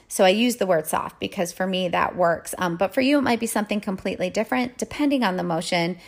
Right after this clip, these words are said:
you are most reactive to. Ultimately, it's important to remember you are not your emotions. You have the ability to decide if they lead you or if you're gonna lead them.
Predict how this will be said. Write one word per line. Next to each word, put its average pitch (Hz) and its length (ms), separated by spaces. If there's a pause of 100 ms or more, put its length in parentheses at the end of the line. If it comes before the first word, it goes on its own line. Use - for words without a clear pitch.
(200)
you 208 240
are 180 160
most 175 320
reactive 170 540
to. 170 280
Ultimately, 302 760 (380)
it's - 160
important 254 400
to 269 60
remember 208 680 (220)
you 208 180
are 196 140
not 185 680 (120)
your - 240
emotions. 160 640 (240)
You 233 380
have 240 340
the 202 140
ability 180 520
to 170 120
decide 196 680 (320)
if 185 320
they 175 240
lead 165 280
you 254 460 (500)
or 196 160
if 185 260
you're 180 260
gonna 180 260
lead 165 380
them. 180 420